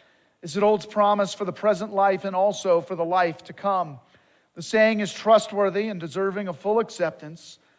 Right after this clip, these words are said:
for to this end we toil and strive, because we have our hope set on the living God, who is the Savior of all people, especially those who believe.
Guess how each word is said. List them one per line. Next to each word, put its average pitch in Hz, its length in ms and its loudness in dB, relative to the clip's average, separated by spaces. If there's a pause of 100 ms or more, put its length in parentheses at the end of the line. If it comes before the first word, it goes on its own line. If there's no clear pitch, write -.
(200)
for 175 100 -6
to 240 240 -2
this 226 240 2
end 214 260 0
we 202 120 -6
toil 220 500 2
and 190 120 -8
strive, 202 680 0
because 180 260 -8
we 196 140 -4
have 185 100 0
our 175 140 2
hope 214 320 -2
set 214 420 2
on 190 120 -6
the 175 80 -4
living 202 420 -2
God, 143 420 -2 (400)
who 202 120 -8
is 165 120 -8
the 175 80 -6
Savior 196 520 0
of 175 120 2
all 190 240 8
people, 131 500 -16
especially 156 720 -2 (640)
those 196 340 4
who 180 80 -6
believe. 165 580 -4